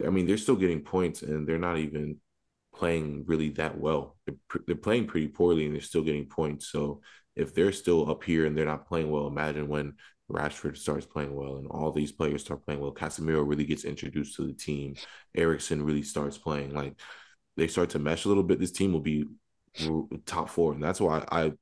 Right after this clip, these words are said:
put you guys pretty highly. Like, I think you're definitely one of those teams that I think people might have written off over the past year, year and a half. Um, but I think with this new regime, um, in Ten Hag, I think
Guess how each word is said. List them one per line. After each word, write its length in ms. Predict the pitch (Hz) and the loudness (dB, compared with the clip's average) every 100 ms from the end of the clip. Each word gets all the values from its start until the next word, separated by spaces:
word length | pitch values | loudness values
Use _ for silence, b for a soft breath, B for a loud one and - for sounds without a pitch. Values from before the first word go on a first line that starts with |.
| - | 2
put 200 | 78 - - | 2 0 -2
you 120 | 80 | 0
guys 180 | 76 76 - - | 0 -2 -6 -4
pretty 160 | 78 | -4
highly. 260 | 76 73 69 | -2 -2 -2
Like, 220 | - - | -6 -6
I 80 | 71 | -6
think 300 | - 78 73 _ B B B _ | -2 -4 -4 _ B B B _
you're 200 | 76 78 | 0 0
definitely 420 | 67 78 76 80 | 2 0 2 0
one 160 | 73 73 | 0 0
of 80 | 73 | 2
those 160 | 73 | 0
teams 380 | - 82 76 71 | 0 -2 -2 -2
that 280 | - 71 67 - - | -4 -4 -4 -12 -8
I 80 | 78 | -8
think 320 | - 76 73 | -4 -6 -4
people 260 | - 80 73 | -6 -2 -4
might 200 | 69 71 | -2 -6
have 100 | 78 | 0
written 240 | 76 87 | 0 0
off 240 | 90 90 - _ _ _ - | -2 -4 -14 _ _ _ -8
over 180 | 87 90 | -4 0
the 80 | 90 | -2
past 340 | 95 95 92 | -2 -4 -2
year, 300 | 101 104 107 - | -2 -2 -4 -4
year 140 | 101 | -2
and 80 | 104 | 0
a 40 | 107 | -2
half. 280 | 120 131 - _ _ _ _ - | -4 -6 -12 _ _ _ _ -2
Um, 520 | 80 78 78 76 76 _ _ _ - | 0 2 0 -2 -8 _ _ _ -10
but 440 | 87 82 78 73 - _ _ - | 0 2 4 0 -4 _ _ -10
I 60 | 76 | -6
think 240 | 80 76 | -4 -4
with 120 | 73 | -2
this 160 | 73 73 | -4 -4
new 120 | 76 | -2
regime, 480 | 73 71 76 73 71 - _ - | -2 -2 -4 -4 -8 -16 _ -10
um, 360 | 73 71 69 71 - | -8 -6 -10 -14 -10
in 120 | 73 | -8
Ten 200 | - 73 | -6 -8
Hag, 280 | 71 69 69 71 | -6 -6 -6 -10
I 60 | |
think 300 | - 73 - | -8 -8 -8